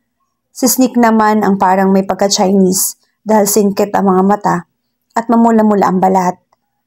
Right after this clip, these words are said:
Alam ni Nika na hindi ito ganoon ka-attractive physically, pero may kung ano ang maaliwala sa mukha ni Sneak ang masarap tingnan.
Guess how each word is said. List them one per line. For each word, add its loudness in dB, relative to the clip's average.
Alam 2
ni 2
Nika 2
na 0
hindi 2
ito -2
ganoon 0
ka-attractive -4
physically, -4
pero 0
may 2
kung -4
ano 2
ang 2
maaliwala 0
sa -2
mukha -2
ni 0
Sneak -4
ang 0
masarap 0
tingnan. 0